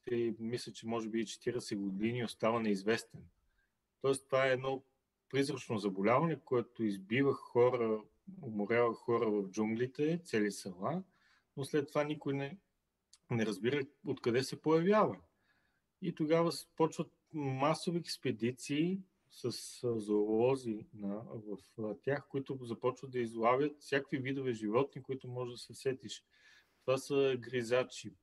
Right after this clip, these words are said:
прилипи, а, всякакви влечуги, каквото, а, нали, взимат проби от, а, а, от, а, а, маймуни, от какво ли не, за да открият, а, причинителя. И всъщност, а,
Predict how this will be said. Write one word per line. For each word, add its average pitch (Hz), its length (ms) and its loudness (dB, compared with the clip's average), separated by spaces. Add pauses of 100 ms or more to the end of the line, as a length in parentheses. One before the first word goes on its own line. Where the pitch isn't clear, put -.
(140)
прилипи, 120 760 0 (680)
а, 117 420 0 (480)
всякакви 127 480 0
влечуги, 120 960 2
каквото, 151 680 -2
а, 127 360 2 (120)
нали, 135 280 2
взимат 135 420 -4
проби 131 340 2
от, - 340 -4
а, 131 40 0 (580)
а, 139 60 -4
от, 117 640 -6
а, 113 320 -2 (680)
а, 113 220 -2 (220)
маймуни, 131 600 2
от 117 160 -2
какво 143 380 0
ли 139 160 2
не, 135 260 0
за 151 140 -8
да 139 120 -2
открият, 139 640 -2
а, 139 100 2
причинителя. 120 800 -2 (500)
И 127 60 -2
всъщност, 165 600 -2
а, 147 200 -2